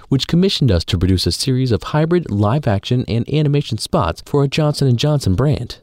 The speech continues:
Different outlets are going to really affect our process, too. The thirty-second commercial where you can take twenty seconds to build a narrative is increasingly rare. We now have to get to the point very quickly. Then,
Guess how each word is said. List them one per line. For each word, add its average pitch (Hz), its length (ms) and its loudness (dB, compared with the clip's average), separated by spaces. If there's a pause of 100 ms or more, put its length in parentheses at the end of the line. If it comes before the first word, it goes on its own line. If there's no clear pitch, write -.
(140)
Different 151 340 0
outlets 80 440 0
are 107 120 0
going 117 300 2
to 117 140 0
really 190 360 2
affect - 400 -2
our 98 100 2
process, - 540 -2
too. 95 340 0 (100)
The 120 120 2
thirty-second 139 580 2
commercial 71 420 0
where 95 140 2
you 104 80 4
can 107 160 0
take 92 240 0
twenty 156 260 2
seconds - 460 -2
to - 80 0
build 87 220 2
a - 20 2
narrative 87 600 2
is 147 180 2
increasingly 113 640 2
rare. 113 420 0 (100)
We 147 120 2
now 190 160 4
have 185 180 2
to 120 80 0
get 113 160 0
to - 80 -8
the 90 100 0
point 71 300 0 (100)
very 78 360 2
quickly. - 520 -4
Then, 107 400 0